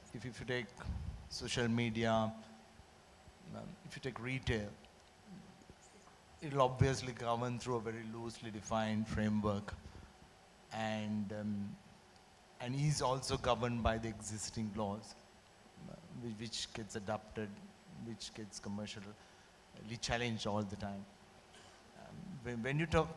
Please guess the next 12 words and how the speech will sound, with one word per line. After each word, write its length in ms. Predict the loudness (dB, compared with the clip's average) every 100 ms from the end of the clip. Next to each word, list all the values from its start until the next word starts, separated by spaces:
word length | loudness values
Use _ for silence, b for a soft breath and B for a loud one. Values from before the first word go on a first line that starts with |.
| -10 6
talk 280 | 8 8 8
about 440 | 10 12 10 6
the 60 | 0
financial 640 | 0 4 2 2 4 4
industry, 600 | 4 4 4 4 2 -4 -6 -8
it's 180 | -8 -8 -14 -2
highly 360 | 6 6 6 2
regulated. 680 | 0 2 2 4 2 -4 -8 -14 -18 -18 -20 -20 -16 -16 -16 -18 -20 -20 -20 -20 -20 -20 -20 -20 -20 -20 -20 -20 -20 -20 -20 -20 -16 4
And 200 | 6 8
the 60 | 8
entry 280 | 6 6 10
barriers 760 | 12 12 10 10 8 4 -4